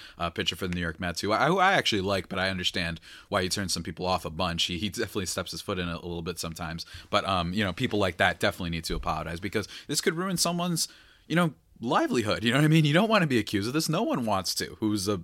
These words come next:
not a awful thinking person wants to be accused of this. So glad that that was cleared up, but I do wanna emphasize a lot of little layers to this. And just honestly, this is me now speaking again, very opinionatedly. Um,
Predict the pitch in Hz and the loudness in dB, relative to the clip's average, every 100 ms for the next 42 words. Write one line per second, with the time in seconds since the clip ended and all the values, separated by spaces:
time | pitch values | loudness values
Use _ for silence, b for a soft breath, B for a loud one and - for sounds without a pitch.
0 | - 101 98 95 92 - b b b 117 | -6 -2 0 0 -2 -6 b b b -2
1 | 98 - 92 - 90 95 90 101 87 95 | -2 -2 -6 -4 -4 -4 -2 0 0 -2
2 | 80 85 - 80 - 82 76 71 73 - | -2 -4 -4 -6 -6 -6 -6 -10 -8 -6
3 | 82 80 B B B 131 139 139 135 117 | -6 -8 B B B 6 6 6 4 4
4 | - 127 113 110 101 104 123 113 110 92 | 0 4 4 4 2 4 4 4 2 -2
5 | - 101 101 92 87 - - b b b | -2 0 2 0 0 -2 -4 b b b
6 | - 117 117 113 110 104 101 95 98 - | 0 4 4 4 4 4 6 4 4 0
7 | 92 90 - 185 175 151 - - _ _ | -2 -2 0 2 4 2 -4 -20 _ _
8 | - 311 - 165 - _ - 131 165 160 | -6 -4 -6 -14 -20 _ 2 4 6 2
9 | 139 110 101 123 135 143 - 139 123 107 | 0 -2 0 2 4 2 0 -4 -4 -2
10 | 117 135 117 127 113 - 127 139 143 135 | 0 0 4 4 4 2 -2 -2 -4 -2
11 | 151 156 B B B 110 110 104 95 | -2 -2 B B B 0 2 2 -2